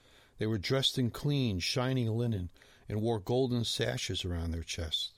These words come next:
Then one of the four living creatures gave to the seven angels seven golden bowls filled with the wrath of God,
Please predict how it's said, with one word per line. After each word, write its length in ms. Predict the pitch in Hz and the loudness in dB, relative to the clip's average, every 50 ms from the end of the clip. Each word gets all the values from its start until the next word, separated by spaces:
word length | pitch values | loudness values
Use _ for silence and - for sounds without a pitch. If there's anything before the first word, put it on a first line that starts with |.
| - - | -10 -4
Then 200 | 104 104 104 98 | -2 0 0 2
one 200 | 104 123 143 143 | 2 2 2 2
of 100 | 131 113 | 2 0
the 80 | 117 - | -2 -2
four 220 | - 131 123 120 | -2 0 0 2
living 220 | 120 113 117 113 | 2 2 0 0
creatures 500 | 104 - - 135 131 123 - 98 98 92 | -2 0 -2 -2 -2 -2 -2 -4 -4 -4
gave 460 | 95 - 120 120 127 131 131 117 - - - - - - | -2 0 0 2 2 2 0 -2 -4 -10 -20 -20 -14 -6
to 100 | - 113 | -4 -2
the 100 | 110 101 | -2 0
seven 340 | - - 139 131 127 123 | 0 2 2 2 2 2
angels 520 | 120 123 131 131 113 101 98 101 98 - - - | 2 2 2 2 2 0 0 -2 -2 -4 -6 -4
seven 460 | - - - 131 131 127 151 151 139 | -2 -2 0 0 0 0 0 0 0
golden 360 | 127 139 143 147 147 147 139 | 0 0 0 0 2 2 0
bowls 540 | 127 135 131 131 117 98 80 78 - - - - _ _ | 2 2 2 2 2 0 0 -2 -4 -6 -10 -12 _ _
filled 280 | - - 131 135 135 120 | -4 0 2 2 2 0
with 100 | 117 - | -2 -2
the 100 | - 85 | -2 -2
wrath 380 | 85 90 104 110 123 123 - - | -2 0 0 0 0 0 -2 -4
of 140 | 120 107 | -4 -2
God, 400 | 110 120 110 107 101 90 92 - | 0 0 0 0 0 -2 -6 -8